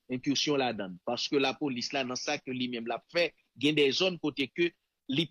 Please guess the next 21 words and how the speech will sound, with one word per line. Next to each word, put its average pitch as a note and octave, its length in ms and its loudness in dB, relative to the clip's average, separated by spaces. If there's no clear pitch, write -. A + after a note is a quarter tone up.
pa F3+ 180 0
ko D#3+ 160 0
kapab D3 400 -2
fin D3+ 380 -6
konsolide D3+ 640 -2
yo, E3+ 80 2
ki C#3 200 -14
fè F#3 200 -4
gen C#3+ 160 -6
de C3+ 160 0
brèch G#3 320 -2
ke D3+ 160 4
yo D3 80 0
pase D3+ 320 -4
ladan. D3 400 -4
Paske G3 320 -4
ki C#4 160 -10
sa F3+ 160 -2
pou D#3 220 -8
popilasyon C#3 680 -4
konprann, D#3+ 380 -4